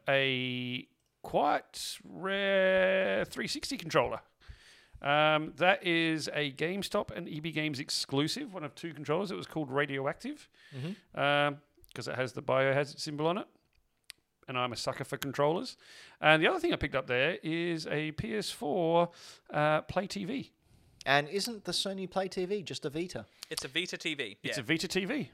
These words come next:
Speaker 1: but
Speaker 2: It's a V T V.
Speaker 1: it's a V T V, so you can play all your Vita games on your T V. Uh, you can also mod the crap out of them.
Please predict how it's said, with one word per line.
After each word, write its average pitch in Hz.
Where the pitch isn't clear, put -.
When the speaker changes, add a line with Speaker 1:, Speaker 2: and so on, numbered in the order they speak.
Speaker 1:
but 202
Speaker 2:
It's -
a 131
V 139
T 147
V. 110
Speaker 1:
it's 123
a 135
V 175
T 247
V, 247
so 170
you 160
can 147
play 151
all 214
your 220
Vita 160
games 143
on 151
your 123
T 135
V. 156
Uh, 151
you 156
can 180
also 139
mod 123
the 117
crap -
out 107
of -
them. -